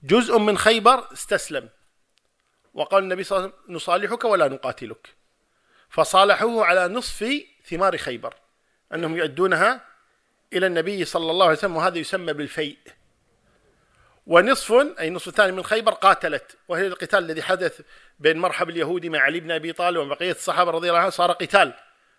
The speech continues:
النصف الآخر من خيبر، وفتحت عنوة وقسمت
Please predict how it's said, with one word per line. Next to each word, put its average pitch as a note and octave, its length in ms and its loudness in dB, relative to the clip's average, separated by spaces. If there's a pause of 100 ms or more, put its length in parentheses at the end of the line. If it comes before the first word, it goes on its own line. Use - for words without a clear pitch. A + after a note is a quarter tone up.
النصف F3 240 -6
الآخر F#3 340 0
من E3+ 120 -10
خيبر، G3 240 -2
وفتحت G3 480 0 (480)
عنوة A3 360 2 (180)
وقسمت B3+ 840 -2